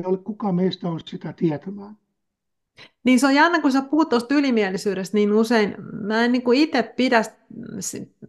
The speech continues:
Speaker 2: Eckhart Tolleen niinku ylimielisenä. Et, et mun mielestä, ää,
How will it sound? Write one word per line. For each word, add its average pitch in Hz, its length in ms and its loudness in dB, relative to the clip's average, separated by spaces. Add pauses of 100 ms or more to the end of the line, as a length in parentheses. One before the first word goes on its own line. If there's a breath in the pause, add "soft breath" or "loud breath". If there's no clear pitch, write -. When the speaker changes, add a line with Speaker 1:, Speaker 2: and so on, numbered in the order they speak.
(160)
Speaker 2:
Eckhart 226 400 -2
Tolleen 220 280 6
niinku 208 140 -2
ylimielisenä. - 1000 0 (120)
Et, 202 180 0
et 202 120 -2
mun 240 200 6
mielestä, 220 420 2 (760 loud breath)
ää, 185 400 0